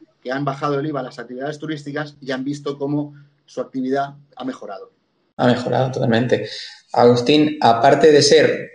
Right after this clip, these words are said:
Speaker 2: además de ser la voz y la demanda de, del sector turístico en el Congreso de los Diputados, eres de Benidorm. O sea, corrígeme si me equivoco, es la tercera ciudad por detrás de Madrid y Barcelona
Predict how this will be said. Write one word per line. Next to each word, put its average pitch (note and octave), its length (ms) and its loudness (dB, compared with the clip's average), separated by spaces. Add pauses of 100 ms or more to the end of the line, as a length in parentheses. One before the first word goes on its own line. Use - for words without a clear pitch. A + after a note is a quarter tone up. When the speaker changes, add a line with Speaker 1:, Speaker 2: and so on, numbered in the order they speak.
(180)
Speaker 2:
además A2+ 380 0
de B2+ 100 4
ser A#2+ 260 2
la A2 220 6
voz - 540 4
y B2+ 80 -8
la G#2+ 100 2
demanda A#2+ 420 4
de, G#2+ 440 2
del G#2+ 120 -2
sector A#2 320 -2
turístico B2 340 2
en A2 60 -2
el G#2+ 140 -2
Congreso A2+ 320 2
de A#2 60 6
los A#2 100 6
Diputados, A#2 540 2 (600)
eres B2+ 240 6
de C3 80 8
Benidorm. A#2 460 6
O - 300 -14
sea, A#2 500 2 (540)
corrígeme D#3 440 4
si C#3+ 140 0
me C#3 60 2
equivoco, C#3+ 600 4
es B2+ 200 0
la B2 180 2
tercera C3+ 380 4
ciudad B2+ 400 4
por A#2 120 2
detrás B2 300 4
de B2 80 4
Madrid A#2+ 220 4
y B2 80 6
Barcelona B2 680 4